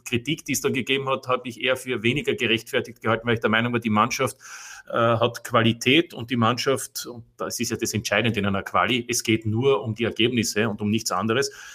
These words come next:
dass diese Mannschaft weiter ist. Die erste Hälfte, auch das hat der Alfred gesagt, finde ich, war auch gegen Dänemark, äh, durchaus im Bereich des, des, des, des, des Möglichen und ich finde, es war relativ auf Augenhöhe mit Vorteilen zwar für Dänemark, aber das war okay, aber mit diesem Gegentor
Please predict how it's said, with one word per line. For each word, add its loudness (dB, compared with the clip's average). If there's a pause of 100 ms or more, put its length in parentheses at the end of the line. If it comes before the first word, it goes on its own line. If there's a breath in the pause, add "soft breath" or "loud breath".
(120 loud breath)
dass -2
diese 0
Mannschaft 2
weiter 2
ist. -2 (200)
Die 0
erste 4
Hälfte, 4
auch -2
das 0
hat -2
der 4
Alfred 0
gesagt, 0
finde 2
ich, 4
war 8
auch 4 (220 loud breath)
gegen -4
Dänemark, 0
äh, -4
durchaus -4
im -14
Bereich -2 (140)
des, -4
des, -4
des, -4 (1300 loud breath)
des, -2
des -4
Möglichen 4
und -4
ich -6
finde, -8
es -6
war 2
relativ -2
auf -4
Augenhöhe 0
mit -6
Vorteilen 0
zwar 0
für -2
Dänemark, 2
aber 2
das -6
war 2
okay, 2
aber 4
mit -2
diesem -6
Gegentor 2